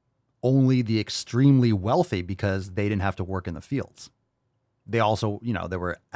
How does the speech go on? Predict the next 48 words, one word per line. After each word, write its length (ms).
they 140
had 220
access 460
to 380
rare 800
food 320
sources. 420
They 80
had 180
access 520
to, 640
you 100
know, 260
seed 380
oils 320
and 100
things 180
like 180
that 140
because 180
they 60
were 60
very 240
hard 220
to 80
come 240
by 180
because 240
of 80
how 220
ultra 240
processed 500
they 100
needed 260
to 80
be 280
and 120
how 100
hard 300
it 80
was 200
to 120
acquire 440
them. 260
It 80
was 180
really 240
like 160